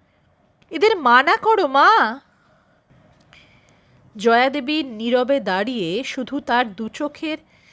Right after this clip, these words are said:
একটা অর্থহীন চাহনি তুলে তাকিয়ে থাকেন। প্রতুল লোকটার হাত ধরে টান দেয়।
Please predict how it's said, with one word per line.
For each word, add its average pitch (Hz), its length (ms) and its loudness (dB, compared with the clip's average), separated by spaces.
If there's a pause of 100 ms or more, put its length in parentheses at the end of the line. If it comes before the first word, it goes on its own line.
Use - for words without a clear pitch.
(280)
একটা 240 360 -6
অর্থহীন 269 680 -4
চাহনি 262 580 -4
তুলে 269 260 -6
তাকিয়ে 180 460 -8
থাকেন। 165 500 -18 (1300)
প্রতুল 269 380 -2
লোকটার 220 400 -4
হাত 202 400 -4
ধরে 220 240 -8
টান 185 300 -10
দেয়। 233 220 -6